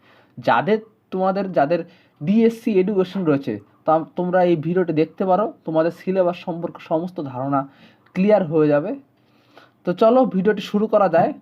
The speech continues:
তো তোমরা মনোযোগ সহকারে ভিডিও দেখবে, আর তাহলে আমি বুঝাতে পারবো আরও ভালো করে, ঠিক আছে? তো চলো দেখো এখানে কি কি রয়েছে। There are three paper, তিনটি পেপার আছে এখানে।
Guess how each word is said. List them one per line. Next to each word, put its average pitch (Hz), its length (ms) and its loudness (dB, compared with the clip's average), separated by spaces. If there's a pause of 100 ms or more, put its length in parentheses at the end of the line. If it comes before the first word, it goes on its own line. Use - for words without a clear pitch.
(120)
তো - 100 -12
তোমরা 202 320 2
মনোযোগ 196 460 0 (100)
সহকারে 180 280 0
ভিডিও 180 280 -2
দেখবে, 165 400 -2
আর 156 120 4 (120)
তাহলে 147 320 -4
আমি 156 100 -4 (160)
বুঝাতে 170 280 2
পারবো 143 260 0
আরও 151 120 2
ভালো 117 240 -4
করে, 90 200 -16 (360)
ঠিক 185 140 -4
আছে? 226 180 2 (160)
তো 156 80 -10
চলো 165 300 0 (600)
দেখো 165 320 0 (340)
এখানে 208 260 -2
কি 240 200 2
কি 247 140 2
রয়েছে। 143 300 2 (420)
There 202 280 4
are 233 80 2
three 247 260 2
paper, 147 220 2 (460)
তিনটি 254 360 4
পেপার 208 320 4
আছে 165 220 0
এখানে। 127 260 -10